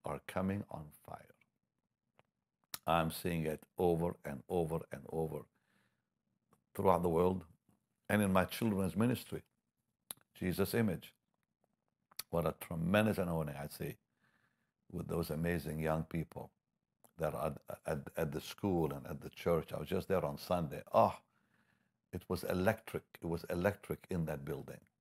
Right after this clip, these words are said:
Many of the young people were so touched, so blessed by the power of God. So help me keep doing this. Will you help me tell them? Help me, uh, minister to them.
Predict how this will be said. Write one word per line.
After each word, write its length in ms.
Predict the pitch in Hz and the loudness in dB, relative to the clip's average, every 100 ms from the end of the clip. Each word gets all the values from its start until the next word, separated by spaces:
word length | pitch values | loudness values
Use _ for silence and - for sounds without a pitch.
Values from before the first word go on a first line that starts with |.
| _ _ _ - - | _ _ _ -18 -12
Many 300 | 50 98 101 | 0 2 4
of 120 | 90 | 4
the 100 | 82 | 4
young 220 | 87 87 | 4 2
people 320 | 85 92 - 76 | 2 -4 -4 -4
were 140 | 76 - - | -4 -6 2
so 160 | 196 | 4
touched, 420 | 190 80 69 - | 4 0 0 -4
so 160 | - 101 | 2 2
blessed 440 | 78 78 67 - - _ _ _ _ _ _ | 2 -2 -6 -10 -18 _ _ _ _ _ _
by 140 | - 82 | -4 -2
the 100 | 80 | -2
power 240 | - 82 | 0 2
of 140 | 76 73 | 0 -2
God. 260 | 73 - - | -8 -12 -2
So 100 | 107 | 2
help 420 | - - 139 143 | 2 6 6 6
me 120 | 113 113 | 2 0
keep 320 | - 87 76 | 0 -4 0
doing 320 | 85 71 67 | -2 -2 -6
this. 240 | - - - | -14 -10 -2
Will 140 | 95 | 0
you 100 | 90 | 0
help 360 | - 123 120 - | 2 4 4 2
me 240 | 107 98 - _ _ - _ | -2 -2 -6 _ _ -20 _
tell 260 | - 107 | 4 4
them? 240 | 87 69 - | 4 0 -12
Help 280 | - 113 123 | 0 2 2
me, 260 | 107 104 95 - - - _ _ 65 | 0 0 -2 -8 -20 -20 _ _ -14
uh, 40 | 64 - | -12 -2
minister 460 | 120 131 123 - 92 | 4 6 6 4 0
to 180 | - 92 | 2 -2
them. 180 | - | -2